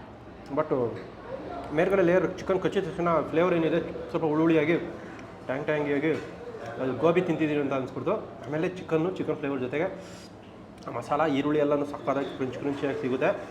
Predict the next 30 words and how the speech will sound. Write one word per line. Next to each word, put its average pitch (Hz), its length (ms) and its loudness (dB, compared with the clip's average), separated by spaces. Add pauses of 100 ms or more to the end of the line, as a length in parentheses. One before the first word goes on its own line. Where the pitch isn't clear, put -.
(580)
ಆ 123 40 -2
ಮೇಲ್ಗಡೆ 147 460 6
ಏನಿದೆ 151 180 4
ಮಸಾಲ, 139 300 2
ಅದೇನಿದೆ 131 420 4
ಗ್ರೇವಿ, 135 360 0 (100)
ಗಟ್ಟಿಯಾಗಿರೋ 147 460 6
ಗ್ರೇವಿ, 127 240 2
ಅದ್ರ 135 140 2
ಜೊತೆ 131 300 2 (640)
ಕ್ರಂಚಿ, 156 340 0
ಈರುಳ್ಳಿ 165 340 4
ಕ್ರಂಚಿನೆಸ್ಸು 156 640 0 (840)
ಇದೆ. 170 180 4 (140)
ಖಾರ 226 180 6
ಇಲ್ಲ 240 200 6
ಜಾಸ್ತಿ 185 280 2
ಗುರು, 156 180 2 (380)
ಸ್ವಲ್ಪ 233 280 6
ಟ್ಯಾಂಗಿ 226 340 6
ಇರೋದಕ್ಕೆ 190 300 4
ನಿಮಗೆ 185 200 2
ಖಾರ 190 300 4
ಅಂತ 214 200 2
ಅನ್ಸಲ್ಲ. 175 480 4
ಇಷ್ಟು - 340 -8
ಚಿಕನ್ - 340 -2
ಬಿರಿಯಾನಿ 143 240 2
ಕಡೆ 117 120 -2
ಹೋಗ್ಬಿಡೋಣ. 113 300 0